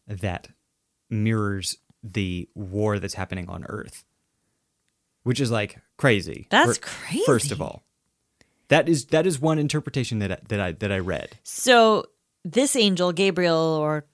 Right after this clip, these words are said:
Speaker 2: or not Gabriel,
Speaker 1: Right.
Speaker 2: let's assume Gabriel, is saying he was detained by space Darius?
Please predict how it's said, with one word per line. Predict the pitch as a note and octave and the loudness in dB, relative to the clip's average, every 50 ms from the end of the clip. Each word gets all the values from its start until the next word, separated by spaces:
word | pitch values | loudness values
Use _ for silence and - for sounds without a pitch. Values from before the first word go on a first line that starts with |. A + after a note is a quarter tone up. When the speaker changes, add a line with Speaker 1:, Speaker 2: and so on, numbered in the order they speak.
| _ - | _ -12
Speaker 2:
or | - D3+ D#3+ D#3+ | -6 -6 -4 -4
not | C#3+ C3+ C3+ | -4 -6 -8
Gabriel, | - C#3 C#3 - C#3 C#3 C#3 C3+ | -10 -12 -12 -10 -10 -10 -6 -2
Speaker 1:
Right. | A#2+ A2+ G2+ | 0 -2 -2
Speaker 2:
let's | - - | -2 -4
assume | - D#3+ - - G3+ F#3+ | -4 -4 -2 0 0 0
Gabriel, | F#3+ F3+ E3+ D#3 D3+ - C#3 C#3+ C#3+ C#3 _ - - _ _ _ | 0 0 -2 -2 -4 -6 -8 -8 -8 -10 _ -18 -20 _ _ _
is | - - E3 | -10 -6 0
saying | - G#3 G3 | 0 2 2
he | G3 G#3+ A3 | 2 2 2
was | G#3 G3+ | 2 2
detained | - G#3 - - G3 G#3 G3+ G#3 G3+ F#3 | 2 0 -2 0 -2 -2 0 -2 -2 0
by | G3 F#3 E3+ | 2 2 2
space | E3 - - - - - - G#3+ F#3 G3 A3 G#3+ - - - - - - - _ _ _ _ - D#3 | 2 0 -2 -4 -4 -2 0 0 2 2 0 0 0 0 0 0 -2 -4 -8 _ _ _ _ -8 0
Darius? | D3 A3 G#3 G3+ A3 G#3+ A3+ A#3 C4 A#3+ - - - | 2 2 4 4 2 2 4 2 2 2 -2 -6 -6